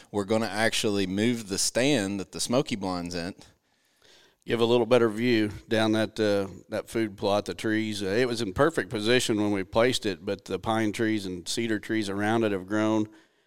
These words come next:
Speaker 2: and kinda blocked our view a little bit. So we're gonna move that a few feet and, uh, put the bigger blind on that tower, and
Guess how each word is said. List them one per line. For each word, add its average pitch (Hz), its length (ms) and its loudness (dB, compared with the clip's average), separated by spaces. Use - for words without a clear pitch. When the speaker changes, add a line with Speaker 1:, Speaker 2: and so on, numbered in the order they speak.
Speaker 2:
and 95 140 -8
kinda 104 220 -2
blocked 104 360 2
our 101 100 0
view 107 260 2
a 101 40 2
little 95 180 0
bit. 98 280 0
So 101 140 -2
we're 101 120 -2
gonna 101 200 -2
move 101 260 0
that 101 180 0
a 98 40 -2
few 104 240 -6
feet 104 340 -4
and, 95 420 -4
uh, 92 180 -6
put - 160 -8
the 104 60 -6
bigger 104 260 0
blind 107 440 2
on 107 120 0
that 104 220 -2
tower, 110 380 2
and 90 200 -6